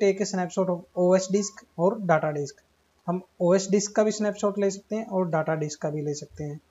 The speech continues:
ओएस disk से भी हम restore कर सकते हैं और data disk से भी हम restore कर सकते हैं, ठीक है। This could be for backup purpose or to troubleshoot the virtual machine issues, ठीक है। तो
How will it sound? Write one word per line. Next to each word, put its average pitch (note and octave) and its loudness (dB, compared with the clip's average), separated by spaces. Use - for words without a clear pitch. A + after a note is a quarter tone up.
ओएस E3 0
disk F#3+ 2
से G#3+ 4
भी G#3 0
हम G#3 2
restore G3 2
कर G3+ 2
सकते G3+ -6
हैं A3+ -4
और F#3 -2
data D3+ 0
disk D3 -4
से D#3+ -2
भी D#3 -4
हम D#3 -4
restore D3 -4
कर D3 -4
सकते C#3+ -10
हैं, D3 -12
ठीक G3+ -2
है। G3+ -2
This G#3 -2
could G3+ 4
be B3 2
for A3 4
backup F3+ 0
purpose A3 0
or G3 6
to G#3+ -8
troubleshoot F3 0
the G3+ 2
virtual D3+ -4
machine C#3+ -10
issues, C3+ -12
ठीक G3 -4
है। G#3 0
तो F#3+ 4